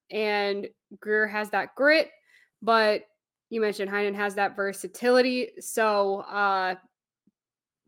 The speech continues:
th-, thoughts on him being the l-, the last person in, beating out those guys, especially Greer?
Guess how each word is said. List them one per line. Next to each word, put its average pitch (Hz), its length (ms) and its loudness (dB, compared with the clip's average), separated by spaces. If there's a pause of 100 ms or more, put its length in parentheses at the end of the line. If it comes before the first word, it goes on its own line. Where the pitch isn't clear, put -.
th-, 220 120 -14 (140)
thoughts 233 240 0
on 240 120 0
him 226 380 -4 (500)
being 226 260 0
the 196 80 0
l-, 190 340 -2
the 190 400 0 (360)
last 220 340 0
person 220 280 -2
in, 208 400 0 (260)
beating 202 300 -2
out 180 240 -4
those 196 240 -4
guys, 185 320 0
especially 185 580 -6
Greer? 175 600 -6